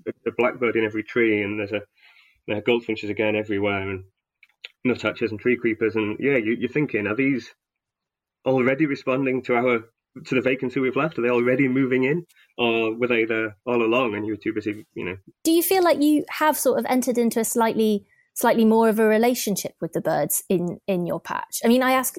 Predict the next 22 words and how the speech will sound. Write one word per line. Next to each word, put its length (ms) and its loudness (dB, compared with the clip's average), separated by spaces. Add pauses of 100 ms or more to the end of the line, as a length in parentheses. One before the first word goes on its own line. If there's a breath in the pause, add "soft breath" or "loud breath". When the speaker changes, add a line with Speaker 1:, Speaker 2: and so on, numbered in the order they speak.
Speaker 2:
j-, 140 0 (140)
because 420 0 (560 soft breath)
I 160 6
feel 220 2
<laughs> 140 0
like 220 6
I 200 4
have, 240 0
and 120 2
it's 160 -4
difficult 300 2
to 80 0
know 100 4
whether 160 4
it's 140 -2
just 140 -4
because 260 -2
I'm 120 2
Speaker 1:
Mm. 100 4
Speaker 2:
losing 380 0
my 140 0
mind. 480 0